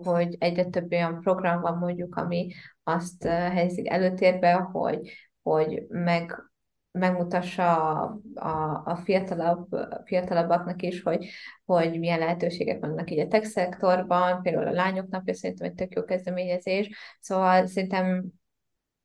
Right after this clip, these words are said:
jó úton vagyunk, viszont szerintem ez, ez egy olyan dolog, ami hosszú-hosszú évek után fog csak így,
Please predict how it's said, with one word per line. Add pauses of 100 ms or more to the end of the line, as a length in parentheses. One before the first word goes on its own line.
(500)
jó
úton
vagyunk,
viszont
szerintem
ez,
ez
egy
olyan
dolog,
ami
hosszú-hosszú
évek
után
fog
csak
így,